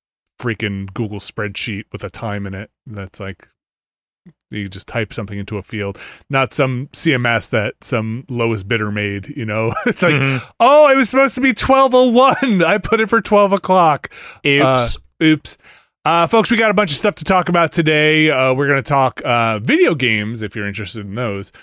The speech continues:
Speaker 2: Nah.
Speaker 1: Uh, uh, we got our hands on, uh, some Assassin's Creed, which is coming out on Friday, but it looks like the, uh, review embargo is today. So reviews are up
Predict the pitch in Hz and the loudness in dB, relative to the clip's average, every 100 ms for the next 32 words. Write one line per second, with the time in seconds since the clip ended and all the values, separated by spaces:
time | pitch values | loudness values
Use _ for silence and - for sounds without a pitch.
0 | _ - 123 120 113 110 - _ - 135 | _ -6 0 2 2 -2 -6 _ -6 0
1 | 120 110 110 131 139 139 139 135 131 127 | 0 0 0 -2 0 0 0 0 0 2
2 | 156 151 147 - 147 139 135 131 135 127 | 0 0 -2 -2 -2 0 0 -2 -2 0
3 | 123 117 - 131 123 120 - 147 143 123 | 0 0 -2 -6 -6 -8 -2 0 0 -4
4 | 139 127 - - - 240 226 233 220 185 | -6 -6 -8 -10 -2 2 4 4 2 2
5 | 165 156 131 156 151 143 135 127 131 120 | 2 0 -6 -4 -2 0 -2 -2 -6 -6
6 | - 156 151 185 214 131 120 - 113 - | -2 0 0 0 0 -2 -6 -6 -10 -6
7 | 110 120 120 104 107 101 175 190 107 98 | -6 -6 -6 -6 -8 -4 -4 -4 -4 -4
8 | 98 101 - 104 - 127 135 - 104 107 | -4 -6 -8 -10 -8 -2 0 0 -6 0
9 | 214 233 127 117 - 208 - | 2 2 2 0 2 2 2